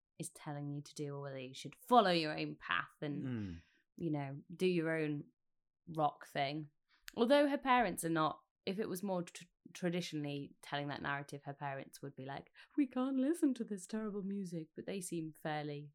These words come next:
Speaker 1: supportive.
Speaker 2: Well, it's, yeah, they've been listening to it for ten years, and
Speaker 1: Mm.
Speaker 2: when they do have a go at her, it's 'cause it's too loud rather than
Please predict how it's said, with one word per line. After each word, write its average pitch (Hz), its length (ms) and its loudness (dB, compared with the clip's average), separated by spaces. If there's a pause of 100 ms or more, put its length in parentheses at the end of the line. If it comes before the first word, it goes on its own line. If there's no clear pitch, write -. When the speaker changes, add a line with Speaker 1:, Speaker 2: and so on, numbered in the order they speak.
Speaker 1:
supportive. 143 560 -10
Speaker 2:
Well, 147 280 2
it's, - 220 -6
yeah, 143 200 4
they've 110 180 0
been 135 120 0
listening 143 260 0
to 123 120 -4
it 123 80 -4
for 123 80 -4
ten 120 280 -2
years, 101 480 -2
and 113 320 -2
Speaker 1:
Mm. 151 80 -10 (360)
Speaker 2:
when 123 220 4
they 117 140 4
do 127 220 2
have 117 140 2
a 107 40 -2
go 98 260 -2
at 92 60 -4
her, 92 100 -6
it's - 140 -10
'cause 104 180 -4
it's 98 120 -8
too 104 200 -2
loud 95 480 -2
rather 101 320 0
than 92 300 -4